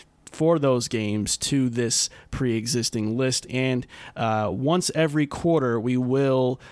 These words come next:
uh, provide an update to you listeners on who is currently winning in this Open Critic war between me and Pablo. Uh,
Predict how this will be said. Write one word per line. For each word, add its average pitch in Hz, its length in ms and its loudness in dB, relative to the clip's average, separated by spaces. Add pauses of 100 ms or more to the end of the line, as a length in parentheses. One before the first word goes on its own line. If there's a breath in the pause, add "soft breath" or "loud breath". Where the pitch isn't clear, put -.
(120 loud breath)
uh, 113 200 -2
provide 120 400 0
an 110 80 -2
update 143 500 0
to 131 100 -2
you 113 120 2
listeners 110 580 0
on 113 220 -2
who 139 320 2
is 127 120 0
currently 117 460 -2
winning 131 540 0 (360 loud breath)
in 123 280 0
this 117 180 0
Open 120 320 -2
Critic 110 320 -4
war 123 240 0
between 110 320 -4
me 104 140 -2
and 101 100 -4
Pablo. 127 640 0 (400 loud breath)
Uh, 107 360 0